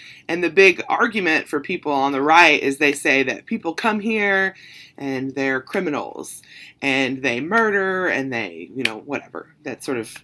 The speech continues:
you know, ridiculous, over the top, uh, statements that they make. And it's interesting to me that the show went in the way of sort of echoing that. Noah comes here, um, and then,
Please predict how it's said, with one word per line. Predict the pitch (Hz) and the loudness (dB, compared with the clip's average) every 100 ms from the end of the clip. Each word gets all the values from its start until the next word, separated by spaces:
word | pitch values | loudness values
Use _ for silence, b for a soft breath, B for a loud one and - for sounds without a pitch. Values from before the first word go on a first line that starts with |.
| _ - | _ -20
you | - 147 | -12 -10
know, | 90 - - - | -10 -14 -18 -10
ridiculous, | 151 143 139 151 123 135 - | -4 2 2 2 -2 -2 -4
over | 151 135 | -4 -2
the | 127 | -4
top, | - 131 127 - _ - | -2 2 2 2 _ -12
uh, | - | -10
statements | - 165 147 139 139 | -2 0 0 -2 -6
that | 131 | -6
they | 131 | -4
make. | 131 165 170 - - B B B B B - | -2 0 0 -4 -20 B B B B B -2
And | 196 | 2
it's | 190 - | 2 2
interesting | 214 254 254 226 - 190 180 | 0 2 0 0 0 0 -2
to | - | -4
me | 175 165 170 | 0 2 2
that | 156 - | 0 0
the | 147 | -2
show | - 165 160 | 0 2 2
went | 156 156 123 | 2 0 0
in | 151 | -2
the | 147 | 0
way | 147 143 143 139 | 0 2 2 2
of | - 131 123 127 127 - - - | 2 0 2 -2 -6 -16 -18 -14
sort | - - 165 | -10 -2 -2
of | 147 | 2
echoing | 196 - 214 135 120 | 2 2 2 0 -2
that. | 113 107 | -2 -2
Noah | 160 156 151 | -2 2 2
comes | 143 - 165 160 143 | 2 0 0 0 -2
here, | 135 127 117 117 127 139 b b b b b - | 0 0 0 -2 -4 -6 b b b b b -2
um, | 127 117 95 120 - | 2 2 0 -6 -8
and | 139 143 | -6 -2
then, | 139 120 | -2 -2